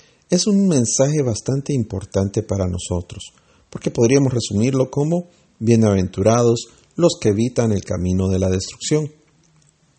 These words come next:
Bueno, iniciemos. He tomado prestado el encabezado de Ralph Davis para esto, y el primero es, "La dirección de la vida del creyente".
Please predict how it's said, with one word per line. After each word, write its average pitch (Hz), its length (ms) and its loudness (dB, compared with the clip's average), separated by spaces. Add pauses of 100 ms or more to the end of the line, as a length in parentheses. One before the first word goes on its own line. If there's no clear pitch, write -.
(920)
Bueno, 104 260 -4
iniciemos. 123 640 2 (800)
He 220 80 0
tomado 175 360 2
prestado 120 420 4
el 127 80 2
encabezado 104 680 0
de 92 180 -2
Ralph 101 460 2
Davis 98 400 0 (420)
para 95 300 0
esto, 101 480 -2
y 127 120 2
el 127 120 2
primero 98 480 0
es, 165 300 -4 (420)
"La 160 160 4
dirección 151 580 2
de 135 100 2
la 101 140 0
vida 127 480 0
del 113 260 2
creyente". 92 680 -2